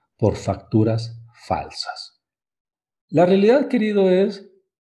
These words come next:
no hay facturas falsas. Existen facturas con operaciones que no existen. La verdad es de que las facturas falsas en este momento en nuestro país no existen. ¿Por qué?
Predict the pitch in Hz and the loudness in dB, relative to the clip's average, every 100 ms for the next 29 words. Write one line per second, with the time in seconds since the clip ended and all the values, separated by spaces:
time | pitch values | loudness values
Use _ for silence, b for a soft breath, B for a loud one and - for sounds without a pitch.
0 | _ _ _ - 151 175 175 - 147 - | _ _ _ -6 -2 0 -2 -2 -6 -6
1 | 123 117 - - - - - - - _ | -6 -6 -6 -8 -8 -16 -18 -20 -20 _
2 | _ _ _ _ _ _ _ _ - 113 | _ _ _ _ _ _ _ _ -6 -6
3 | - 160 165 - 175 175 - 113 - - | 0 0 0 0 0 0 -4 -8 -8 -2
4 | 156 170 120 120 - - - _ _ _ | 2 4 4 0 -4 -14 -20 _ _ _
5 | _ _ _ _ _ _ _ _ _ _ | _ _ _ _ _ _ _ _ _ _
6 | - 110 104 107 98 92 - 110 110 143 | -2 0 0 -2 -2 -2 0 2 2 0
7 | - 85 87 - - 185 - - 82 - | -2 -8 -8 -8 0 0 0 -8 -12 -14
8 | _ _ _ _ _ _ _ _ - 160 | _ _ _ _ _ _ _ _ 0 4
9 | 180 214 220 127 113 120 - 233 - - | 4 2 0 -2 -2 -6 -2 -2 -2 0
10 | 160 214 170 147 - 123 123 131 113 117 | 0 0 -4 -4 -2 0 2 2 -2 -2
11 | - 101 135 190 107 - - 135 - - | -2 0 2 2 -2 -2 -4 -4 -6 -10
12 | 82 - b b b - 165 160 226 214 | -12 -14 b b b -2 0 0 -4 -4